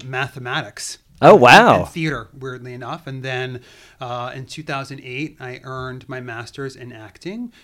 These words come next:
Speaker 1: Uh, Rose was my improvisation teacher, uh, during that time, and my director as well. You directed me in Take Me Out,
Speaker 2: Oh, nice.
Speaker 1: uh, which was great, and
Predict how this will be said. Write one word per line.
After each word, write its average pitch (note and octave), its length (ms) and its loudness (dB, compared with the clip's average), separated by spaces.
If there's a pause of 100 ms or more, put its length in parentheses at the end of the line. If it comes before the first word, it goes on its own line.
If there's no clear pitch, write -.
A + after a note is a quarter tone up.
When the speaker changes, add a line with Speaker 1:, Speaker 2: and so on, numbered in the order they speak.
(220)
Speaker 1:
Uh, A2+ 340 -12
Rose C3+ 540 -10
was C3 240 -14
my B2 480 -12
improvisation B2 880 -14
teacher, F3+ 580 -16 (300)
uh, A#2+ 200 -12
during B2+ 360 -10
that B2+ 240 -10
time, C3 440 -10
and C#3+ 280 -10
my B2 460 -8
director C3 680 -10
as B2 220 -16
well. B2 240 -12
You B2+ 140 -14
directed A#2+ 380 -12
me A#2+ 120 -12
in A#2+ 100 -12
Take - 320 -14
Me B2+ 140 -12
Out, A#2+ 480 -8
Speaker 2:
Oh, D3+ 240 2
nice. D#3 560 0
Speaker 1:
uh, C3 40 -14
which C3+ 260 -10
was C#3 180 -10
great, C3 460 -10
and C3+ 340 -10